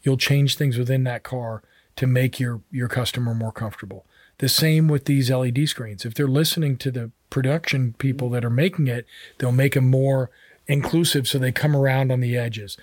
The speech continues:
So they're higher. Now they float a screen so you see it in the T V, you see it in the windshield of the car going by. So you have a separate screen. It just has clouds up there.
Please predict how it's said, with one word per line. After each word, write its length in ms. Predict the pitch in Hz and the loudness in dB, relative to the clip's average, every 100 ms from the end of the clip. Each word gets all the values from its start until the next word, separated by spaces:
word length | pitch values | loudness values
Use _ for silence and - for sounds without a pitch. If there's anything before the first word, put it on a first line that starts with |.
| - - | -20 -8
So 200 | - 147 | 0 2
they're 160 | 131 | 2
higher. 600 | 107 135 143 143 113 107 - | 0 2 2 2 -2 -10 0
Now 260 | 135 139 156 | 4 4 4
they 160 | 151 | 2
float 560 | - - 151 156 156 - _ _ 131 | 0 -2 0 2 0 -4 _ _ -2
a 100 | 123 | 0
screen 520 | - 156 151 151 135 | 0 2 2 4 4
so 160 | - | 2
you 160 | 127 117 | 0 2
see 240 | - 165 | 2 2
it 80 | 156 | 4
in 80 | 143 | 2
the 100 | 127 | 0
T 280 | - 147 139 | 0 2 2
V, 320 | 143 143 127 - _ - | 2 0 -2 -10 _ 0
you 140 | 127 | 0
see 220 | - 160 | 2 4
it 60 | 147 | 4
in 100 | 135 | 4
the 60 | |
windshield 460 | 127 147 147 151 131 | 4 4 2 2 0
of 80 | 113 | -2
the 100 | 113 | -6
car 560 | - 151 160 107 90 _ _ _ - | -6 -2 -2 -6 -12 _ _ _ -4
going 300 | 131 127 120 | 2 4 4
by. 300 | 123 117 104 | 4 0 -2
So 160 | 131 | 0
you 80 | 131 | 0
have 100 | 117 | 0
a 60 | 110 | -2
separate 420 | - 151 151 127 | 0 0 0 -4
screen. 260 | - 143 | -2 -2
It 80 | 117 | -2
just 220 | - 143 | -2 -2
has 180 | 143 123 | -2 -4
clouds 460 | - 131 135 156 127 | -6 -4 -2 -2 -4
up 160 | 107 | -8
there. 300 | - 101 101 | -10 -12 -12